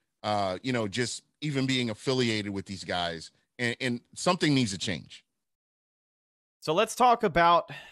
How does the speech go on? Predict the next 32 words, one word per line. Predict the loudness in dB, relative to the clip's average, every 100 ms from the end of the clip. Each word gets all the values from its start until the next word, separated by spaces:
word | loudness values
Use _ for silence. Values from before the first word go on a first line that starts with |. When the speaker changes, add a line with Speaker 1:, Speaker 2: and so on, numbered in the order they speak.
| -20
Speaker 2:
the | -12 -2 -2
dawn | 4 6 6 4 4
of | 4 4
a |
new | 4 4
era | 6 6 6
in | 4 -2
Tampa | -4 0 2 2 0
Bay | 2 0
Buccaneers | 2 2 2 -2 -4 -6
football. | -10 -2 -2 4 6 6
We | 2
talked | 4 2 4
about | 2
the | 2
legacy | 0 0 0 -2
that | -2
Bruce | -4 -4 0
Arians | 2 2 -2 -2
left | 0 0 0
behind, | 0 6 6 4 0
and | -4
of | -4
course, | 2 2 2 -4 _ _ _ 4
everything | 6 6 2 0
that | 0
he | 0
meant | 0 -2
to | -2
this | -6
franchise. | 0 2 2 2 4 4 4 0
And | -2